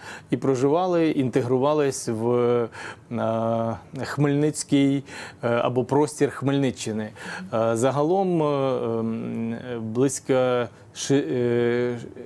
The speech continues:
шестиста, е, п'ятдесяти сімей, е, таких в нас проживає. І вже наразі зголосились залишитись в нас двісті двадцять одна така родина. А, сутність проекту в чому полягає?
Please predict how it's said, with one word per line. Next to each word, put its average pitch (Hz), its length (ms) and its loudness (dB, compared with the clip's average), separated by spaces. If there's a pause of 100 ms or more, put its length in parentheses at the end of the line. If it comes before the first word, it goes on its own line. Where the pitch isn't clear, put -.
(140)
шестиста, 135 880 2 (420)
е, 113 600 2
п'ятдесяти 127 800 2
сімей, 113 560 0 (440)
е, 110 340 0
таких - 380 -2
в - 20 -2
нас 113 200 -2
проживає. 143 600 0 (800)
І 143 280 6
вже 123 280 0
наразі 143 540 2
зголосились 127 840 2
залишитись 139 1000 0
в 165 260 2
нас 165 280 -2 (240)
двісті 131 540 2
двадцять 120 500 0
одна 120 440 0
така 117 300 -2
родина. 107 420 -2 (680)
А, 107 500 -2
сутність 202 500 0
проекту 175 400 0
в - 60 -10
чому 143 280 0
полягає? 101 460 -4